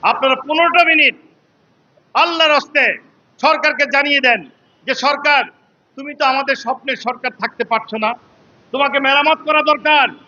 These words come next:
তুমি পঞ্চাশ দিনের মধ্যে এই গরিবগুলোকে একবার দেখতে যেতে পারলা না কেন?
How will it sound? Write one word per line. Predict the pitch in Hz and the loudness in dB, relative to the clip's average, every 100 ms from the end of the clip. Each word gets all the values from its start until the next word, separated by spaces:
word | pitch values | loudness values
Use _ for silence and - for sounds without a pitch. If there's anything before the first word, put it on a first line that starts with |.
| - - _ _ _ _ | -20 -20 _ _ _ _
তুমি | 302 311 | -4 -2
পঞ্চাশ | 285 294 302 330 302 | 0 0 2 0 0
দিনের | 320 311 302 | -2 -2 0
মধ্যে | 302 294 | -2 0
এই | 285 | -2
গরিবগুলোকে | 254 294 240 285 277 277 | 0 -2 -2 -4 0 2
একবার | 285 294 - 294 | 2 2 -2 0
দেখতে | 254 - 277 | 0 -2 -2
যেতে | 262 262 | -2 -4
পারলা | 247 240 233 | -2 0 0
না | 226 | 0
কেন? | 214 208 160 | -2 -2 -6